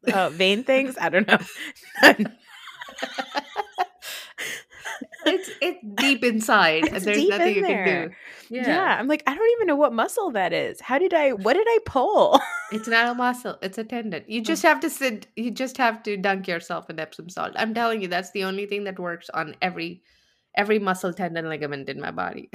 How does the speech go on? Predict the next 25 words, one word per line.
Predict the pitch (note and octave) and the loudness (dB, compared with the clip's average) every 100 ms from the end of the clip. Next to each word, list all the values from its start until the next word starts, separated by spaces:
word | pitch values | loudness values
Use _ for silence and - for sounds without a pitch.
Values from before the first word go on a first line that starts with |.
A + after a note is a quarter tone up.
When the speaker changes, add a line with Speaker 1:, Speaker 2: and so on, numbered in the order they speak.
| - | -8
Speaker 1:
<laughs> | A#3+ - | -6 2
Speaker 2:
<laughs> | D4+ B3 - _ | 2 2 -4 _
Yeah. | D#3 B2+ - - - - - - - C#4 - | -12 -6 -6 -4 -10 -6 -8 -6 -12 -12 -8
Um, | G#3+ A3+ A3+ A3 G#3+ G#3+ G#3 - _ _ A3 | -4 -4 -2 -2 -4 -6 -8 -16 _ _ -4
okay, | G#3 F3+ | 0 0
we | F3+ G3 | 0 -2
have | F#3+ | -2
to | C4+ | -2
talk | B3 G#3 | -2 -2
about | F#3+ E3 - | 0 -4 -4
this | - - - - - _ _ _ _ _ _ _ _ _ _ _ _ - | -6 -6 -10 -14 -16 _ _ _ _ _ _ _ _ _ _ _ _ -10
<sighs> | - - - | -8 -8 -6
because | G#3 G#3 G3 | -4 -2 -2
it | F#3+ | -2
is | F#3 F#3+ | -2 -2
adjacent | F#3+ E3+ D#3+ D#3+ D#3+ D#3 | -4 -2 -2 -2 -6 -8
to | D#3+ | -8
New | D3+ | -8
York, | C#3 - - - - _ _ _ - | -8 -10 -12 -18 -20 _ _ _ -10
and | D3+ | -6
this | D3+ E3 | -6 -6
is | E3+ | -4
our | E3 | -2
last | D#3 C#3+ C#3+ - | 0 0 -2 -6
topic | B2+ B2+ C#2+ | -10 -8 -10